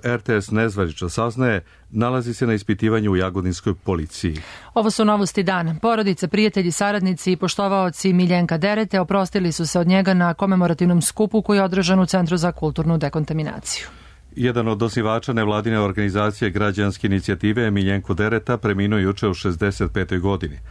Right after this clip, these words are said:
Speaker 1: Na skupu se od Derete oprostio šef delegacije Evropske unije u Srbiji Michael Davenport, koji je rekao da je on bio veliki borac za vrednosti u koje je verovao,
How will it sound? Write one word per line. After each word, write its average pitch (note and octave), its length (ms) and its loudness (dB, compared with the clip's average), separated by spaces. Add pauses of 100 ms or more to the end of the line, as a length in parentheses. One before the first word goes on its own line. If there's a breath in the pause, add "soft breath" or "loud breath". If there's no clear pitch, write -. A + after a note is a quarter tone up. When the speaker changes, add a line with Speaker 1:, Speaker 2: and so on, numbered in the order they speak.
(420 loud breath)
Speaker 1:
Na A#2+ 140 2
skupu F3+ 280 -2
se C#3 100 -2
od G2+ 80 2
Derete C3 300 0
oprostio A#2 440 0
šef A#2+ 220 0
delegacije G2+ 580 0
Evropske G#2 460 -2
unije G#2 200 2
u F2+ 40 -2
Srbiji G#2+ 300 0
Michael G2 320 -2
Davenport, G2 540 -2 (300 loud breath)
koji A2 140 0
je G#2 40 2
rekao A2 280 -2
da F#2+ 80 -2
je G2+ 80 0
on G#2 180 -2
bio G#2 200 0
veliki A2 320 -2
borac G2+ 420 -2
za A2+ 180 -2
vrednosti G2 520 -2
u D#2+ 60 -2
koje F#2 180 -2
je E2+ 40 0
verovao, G2+ 540 0